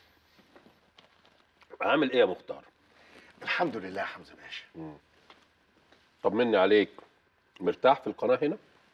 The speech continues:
Speaker 2: الحمد لله ماشية.
Speaker 1: الحمد لله. مبسوط في المحطة؟
Speaker 2: ليه بقى السؤال ده بقى؟ ليه بس يا حمزة باشا؟
Speaker 1: الحقيقة يعني أنا عايز أطمن عليك، أصل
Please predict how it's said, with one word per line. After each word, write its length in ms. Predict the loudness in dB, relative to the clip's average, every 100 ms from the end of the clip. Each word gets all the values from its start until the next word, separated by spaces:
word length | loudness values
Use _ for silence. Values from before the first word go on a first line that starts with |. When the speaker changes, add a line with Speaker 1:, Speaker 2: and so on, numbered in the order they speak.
| _ -10
Speaker 2:
الحمد 380 | -4 -4 -4 -6
لله 280 | -8 -8
ماشية. 340 | -8 -8 -8 -10 -14 -14
Speaker 1:
الحمد 240 | -12 -12
لله. 360 | -14 -20 -20 -20 _ _ _ _ _ _ _ _ _ _ _ -20
مبسوط 320 | -20 -12 -12 -10
في 60 | -8
المحطة؟ 520 | -8 -6 -8 -6 -12 _ _ _ _ _ _ _ _ _ _
Speaker 2:
ليه 140 | -8 -6
بقى 220 | -6 -10
السؤال 400 | -12 -14 -16 -18
ده 100 | -20
بقى؟ 180 | -20 -20 _ _ _ _ _ _ _ _ -8
ليه 80 | -6
بس 220 | -6 -10
يا 60 | -14
حمزة 240 | -12 -14
باشا؟ 320 | -14 -18 -20 _ -10
Speaker 1:
الحقيقة 340 | -2 2 4
يعني 480 | 4 4 2 0 0
أنا 140 | 4
عايز 200 | 6 4
أطمن 360 | 2 0 2 2
عليك، 340 | 0 0 -2
أصل 260 | -6 -8